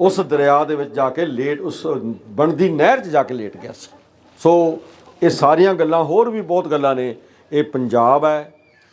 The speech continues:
ਪੰਜਾਬ ਨੂੰ ਪੰਜਾਬ ਹੀ ਰਹਿਣ ਦੇਣਾ ਆਪਾਂ ਨੇ, ਕਿਸੇ ਹੋਰ ਦੇ ਹਵਾਲੇ ਨਹੀਂ ਕਰਨਾ। ਦਿੱਲੀ ਸਾਡੀ ਹਮੇਸ਼ਾ ਵੈਰੀ ਰਹੀ ਹੈ, ਇਹਦੇ 'ਤੇ ਰਾਜ ਕੋਈ ਧਿਰ ਵੀ ਕਰਦੀ ਹੋਵੇ।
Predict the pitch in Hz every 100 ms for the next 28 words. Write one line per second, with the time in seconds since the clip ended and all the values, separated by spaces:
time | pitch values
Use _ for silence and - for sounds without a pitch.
0 | _ 151 135 131 143 147 156 156 131 127
1 | 123 180 208 196 156 156 160 135 139 131
2 | 135 127 123 117 - _ _ - 190 196
3 | 202 127 139 175 170 170 139 127 147 123
4 | 165 185 151 156 147 143 - _ _ 110
5 | 151 180 220 254 185 143 170 185 143 123
6 | 175 175 135 135 147 127 127 147 156 143
7 | - - _ _ _ - 190 233 226 202
8 | 156 151 180 190 185 208 247 220 165 160
9 | 147 120 120 107 90